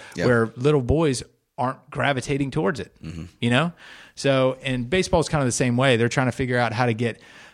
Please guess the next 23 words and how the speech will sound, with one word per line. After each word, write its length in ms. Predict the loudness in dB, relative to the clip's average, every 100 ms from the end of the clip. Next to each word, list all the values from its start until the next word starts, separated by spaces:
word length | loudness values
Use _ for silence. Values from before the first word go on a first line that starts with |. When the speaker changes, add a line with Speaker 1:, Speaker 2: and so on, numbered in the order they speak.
| _
Speaker 2:
um, 580 | -6 -2 -2 0 -2 -6 _ _ _ _
more 400 | -12 -2 2 4
rural 840 | 6 6 6 4 2 0 -2 -6 -16 _ -6
involvement. 760 | -6 2 4 4 2 -4 -4
You 80 | -2
know, 80 | -2
the 80 | 2
kids 200 | 2 0
that 120 | -2
played 180 | 0 2
on 80 | 0
the 60 |
streets 300 | -2 -4 -4
of 340 | -4 -6 -12 -20 -12
New 120 | -2
York 340 | 2 4 2 2
aren't, 220 | -2 -2
Speaker 1:
Yeah. 100 | -6 -8 -2
Speaker 2:
aren't 160 | 0
doing 180 | 2 0
that 120 | 0
anymore. 440 | -2 -4 -6 -8 -2
Speaker 1:
Right. 180 | 0